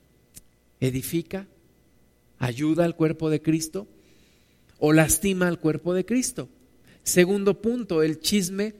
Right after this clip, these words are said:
siempre provoca daño. El chisme provoca daño. El chisme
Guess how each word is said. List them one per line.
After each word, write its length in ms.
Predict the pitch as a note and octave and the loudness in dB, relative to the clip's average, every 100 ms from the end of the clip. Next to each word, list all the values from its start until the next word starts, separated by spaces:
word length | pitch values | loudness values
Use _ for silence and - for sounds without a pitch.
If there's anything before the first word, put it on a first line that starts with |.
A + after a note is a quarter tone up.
| - - - | -20 -20 -10
siempre 640 | - - F#3 G3+ F#3 G3 G3 | -4 -2 2 0 0 0 0
provoca 680 | G3 D3+ D3 D3+ - D#3 | -2 -4 -4 -4 -4 -4
daño. 420 | D#3 F3+ F#3 D3 - _ _ _ - _ _ _ _ _ _ - | -4 -6 -8 -16 -18 _ _ _ -20 _ _ _ _ _ _ -6
El 180 | C3+ B2+ | -6 -2
chisme 480 | E3+ E3+ E3+ E3+ E3+ - _ - | 2 2 0 -6 -8 -20 _ -6
provoca 600 | C#3 C#3 D3 D3 D#3+ D3 | -2 0 0 -2 0 0
daño. 420 | C#3 C#3 C3+ A#2+ - - - - - | 0 -4 -8 -14 -18 -20 -20 -6 0
El 160 | D3+ | 0
chisme 540 | E3+ G#3+ G3 G#3+ G#3 | 2 0 0 0 0